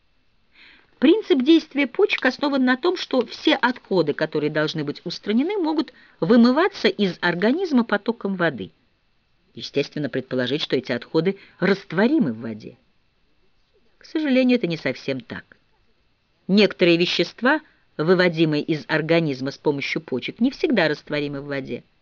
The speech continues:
К примеру, мочевая кислота. Хотя человек выводит ее из организма в небольших количествах,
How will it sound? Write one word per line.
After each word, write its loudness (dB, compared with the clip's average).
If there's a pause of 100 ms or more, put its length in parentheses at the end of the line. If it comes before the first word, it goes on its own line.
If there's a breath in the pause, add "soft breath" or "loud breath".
(500 loud breath)
К -10
примеру, 6
мочевая 0
кислота. -10 (920)
Хотя 2
человек 4
выводит 0
ее 2
из 2
организма 0
в -4
небольших -2
количествах, -4